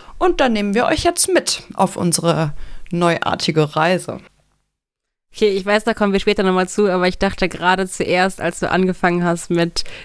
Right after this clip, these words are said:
Speaker 2: Demokratie und ein ganz besonderer Tag, deine Anmoderation würde in eine ganz, ganz andere Richtung gehen und wir würden uns direkt abfacken und ranten darüber, was für dumme Menschen es einfach gibt.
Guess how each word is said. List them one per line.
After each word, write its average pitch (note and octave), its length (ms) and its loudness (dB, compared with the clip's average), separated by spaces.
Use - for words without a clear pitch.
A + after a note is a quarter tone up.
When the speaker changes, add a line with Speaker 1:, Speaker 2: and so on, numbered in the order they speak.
Speaker 2:
Demokratie F3+ 720 2
und F3 160 2
ein F3 140 2
ganz F3+ 180 2
besonderer F3 540 2
Tag, F3+ 300 2
deine F3+ 540 2
Anmoderation F#3+ 800 2
würde E3+ 140 2
in D#3+ 80 -2
eine E3+ 180 2
ganz, E3+ 280 0
ganz F3 220 0
andere E3 380 0
Richtung E3+ 400 0
gehen F3 200 2
und E3 140 -4
wir E3 140 -2
würden E3 200 0
uns E3+ 220 -6
direkt - 500 0
abfacken F3 540 0
und D#3+ 200 0
ranten E3 600 0
darüber, D#3 360 2
was D#3 140 0
für - 80 -2
dumme D#3+ 240 2
Menschen D3+ 400 0
es E3+ 140 0
einfach - 400 2
gibt. - 480 0